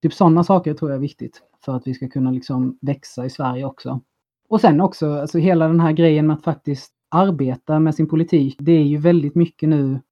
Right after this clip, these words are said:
Och man, man förstår ju också i den här uppgivenheten man har över det politiska läget att,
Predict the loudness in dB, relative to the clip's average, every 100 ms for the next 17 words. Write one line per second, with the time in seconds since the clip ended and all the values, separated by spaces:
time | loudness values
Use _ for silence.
0 | -4 2 4 4 4 2 4 4 4 2
1 | 0 0 2 2 0 -2 -6 -6 -4 -2
2 | -2 -2 -2 0 2 2 0 -2 -2 -2
3 | -2 -4 -2 -2 -4 -8 -12